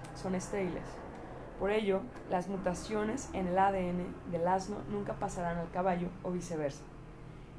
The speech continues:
En consecuencia, se considera que los dos tipos de animales son dos especies distintas, que se desplazan a lo largo de rutas evolutivas separadas. En cambio, un bulldog y un spaniel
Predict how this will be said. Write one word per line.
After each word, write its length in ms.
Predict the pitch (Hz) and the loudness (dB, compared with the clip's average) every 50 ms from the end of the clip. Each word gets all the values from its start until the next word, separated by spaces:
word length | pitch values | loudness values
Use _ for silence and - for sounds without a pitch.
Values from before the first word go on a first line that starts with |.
| - - | -8 -4
En 120 | 185 185 | -4 0
consecuencia, 720 | 185 190 190 185 196 190 - 247 247 240 214 - 220 208 202 | 0 2 0 0 0 0 2 4 4 4 2 0 0 -2 -2
se 120 | - 214 | -2 -4
considera 540 | - 196 190 180 175 196 196 208 226 233 226 | -4 -4 -4 -4 -2 0 2 2 2 2 2
que 80 | - 208 | 0 0
los 140 | 185 170 | 0 0
dos 180 | 165 190 185 - | -2 -4 -4 -6
tipos 300 | - 202 190 - - 170 | -6 -8 -8 -6 -6 -4
de 60 | 175 | -2
animales 520 | 175 175 170 175 170 165 170 185 - - - - - - - - | -2 0 0 0 0 0 0 -4 -6 -10 -14 -18 -18 -18 -10 -6
son 140 | 196 202 214 | -4 -2 0
dos 160 | 208 202 202 | 0 -2 -2
especies 480 | 196 180 - - 175 170 - 170 170 | -6 -6 -6 -4 -4 -4 -4 -6 -6
distintas, 560 | 170 151 - - 185 175 160 151 - - - - - - - - - - - - | -8 -8 -8 -6 -4 -4 -4 -6 -8 -14 -18 -20 -20 -20 -20 -20 -20 -20 -18 -14
que 60 | 160 | -6
se 120 | - 180 | -2 0
desplazan 600 | 170 170 165 - - 190 180 180 175 208 - - - | 0 0 0 0 2 2 2 2 2 -2 -6 -6 -4
a 80 | 185 | -2
lo 140 | 180 175 175 | 0 2 2
largo 280 | 185 185 190 190 196 190 | 2 2 2 2 2 0
de 80 | 185 | 0
rutas 440 | 175 180 190 185 - 196 190 - - | 0 0 -2 -2 -2 -4 -4 -4 -4
evolutivas 640 | 185 165 160 165 165 156 - - 180 170 170 175 - | -4 -2 -2 -4 -4 -6 -6 -6 -4 -4 -4 -4 -6
separadas. 680 | - - - 160 151 147 143 143 147 147 - - - - - - - - - - - - - | -8 -8 -8 -6 -4 -4 -4 -6 -6 -10 -14 -18 -20 -20 -20 -20 -20 -20 -20 -20 -18 -14 -12
En 80 | 165 | -6
cambio, 480 | 165 - 185 185 185 185 185 185 185 - - | -2 2 2 4 4 4 4 2 2 -2 -4
un 160 | 180 190 190 | -2 0 2
bulldog 400 | 196 190 185 175 185 190 - - - - - - - - - - - - | 2 2 4 4 4 4 4 2 -4 -12 -20 -20 -20 -20 -20 -18 -8 -4
y 80 | 190 | -2
un 120 | 185 185 185 | 0 0 -2
spaniel 540 | 185 - - 208 190 185 175 165 170 175 | -2 -2 0 2 2 2 2 0 -4 -8